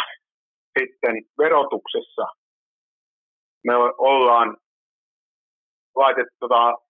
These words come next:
rahaa siihen, että me edistetään muutosta.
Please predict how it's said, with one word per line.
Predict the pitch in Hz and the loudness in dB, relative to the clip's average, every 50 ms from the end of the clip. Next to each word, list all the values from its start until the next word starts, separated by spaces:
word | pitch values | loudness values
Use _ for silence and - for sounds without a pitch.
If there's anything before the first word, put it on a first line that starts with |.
| _ _ - 135 | _ _ -2 0
rahaa | 151 151 135 - 127 117 110 110 104 - - | 2 2 2 2 2 2 4 2 0 -2 -4
siihen, | 147 143 135 117 110 120 104 | -6 -6 -4 -4 -4 -4 -4
että | 104 104 - _ 117 | -4 -6 -4 _ -4
me | 107 110 | -4 -4
edistetään | 117 - 135 156 151 147 127 - - 131 107 - _ - 98 98 92 92 | -4 -4 -4 -4 -2 -4 -6 -4 -4 -4 -4 -4 _ -4 -2 -2 -2 -2
muutosta. | 110 123 120 107 92 90 - - - - _ - | -2 -2 -2 -2 -4 -6 -8 -10 -10 -10 _ -16